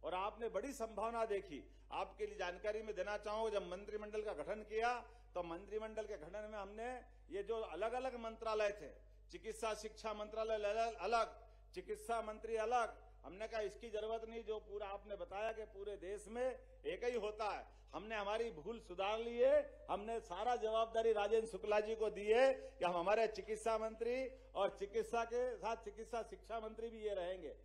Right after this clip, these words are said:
आपके नेतृत्व में जो माननीय प्रधानमंत्री ने घोषणा की है कि हम पूरे देश के अंदर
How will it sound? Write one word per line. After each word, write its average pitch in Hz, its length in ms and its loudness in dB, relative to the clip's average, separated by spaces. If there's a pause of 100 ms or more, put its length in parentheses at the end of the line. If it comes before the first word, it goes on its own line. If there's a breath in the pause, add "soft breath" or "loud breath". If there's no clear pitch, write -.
(200 soft breath)
आपके 202 360 -2
नेतृत्व 214 500 -2
में 240 320 -6 (280)
जो 202 140 0
माननीय 208 340 -6
प्रधानमंत्री 226 580 -6
ने 233 120 -2
घोषणा 190 440 -2
की 208 240 -4
है 165 100 0 (400 loud breath)
कि 175 60 -2
हम 208 160 0
पूरे 226 380 -2
देश 214 320 -4
के 226 60 -4
अंदर 233 260 -4